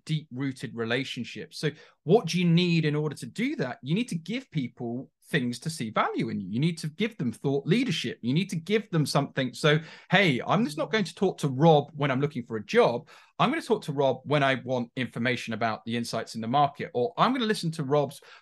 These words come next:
podcast because he's brought on some of the most incredible guests talking about X, Y, and Z." And it's really educating and informing and inspiring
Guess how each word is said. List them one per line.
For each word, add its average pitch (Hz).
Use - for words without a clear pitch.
podcast 156
because 123
he's 196
brought 151
on 131
some 143
of 131
the 131
most 135
incredible 151
guests 131
talking 143
about 117
X, 120
Y, 113
and 110
Z." 117
And 165
it's 147
really 202
educating 170
and 143
informing 151
and 143
inspiring 147